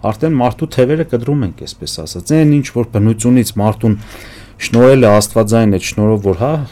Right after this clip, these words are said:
այն հայտնի երգը կա, ասում է, «Կաժդիկ ձետև չոմտը չեմպիոն»։ Մենք այդ հնարավորությունը մարդու մեջ կոտրում ենք։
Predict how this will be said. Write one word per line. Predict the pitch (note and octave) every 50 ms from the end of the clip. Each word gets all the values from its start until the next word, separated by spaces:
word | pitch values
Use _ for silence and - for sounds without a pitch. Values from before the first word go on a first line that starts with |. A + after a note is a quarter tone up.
| - -
այն | - A2+ G#2+ G#2
հայտնի | F#2+ G2 G#2 A2+ A#2 A#2 A#2+
երգը | G#2+ G#2 G#2 G#2 - - G2
կա, | - - B2 B2
ասում | A#2+ - - - G#2 G#2
է, |
«Կաժդիկ | G2+ G#2 - A2 B2 A#2 A2 A2 A2+ -
ձետև | - - G2+ G2+ G2+ - A2 G#2
չոմտը | - - - A2 G#2+ G#2 G#2 G#2
չեմպիոն»։ | G2+ - G2 G2 G2 - G2 F2+ F2+ F#2+
Մենք | B2+ E3+ F3+ F3 E3
այդ | D3+ - -
հնարավորությունը | C3 A#2+ A#2 A#2 A#2+ A#2+ A#2+ A#2+ A#2+ A#2+ B2 A#2+ - - G#3+ G#3
մարդու | E3 C#3+ C#3 C#3+ - - D#3+
մեջ | F#3 G3+ -
կոտրում | - - D#3 D#3+ D3+ D#3+ D#3+ C#3+
ենք։ | G2+ D#2+ - -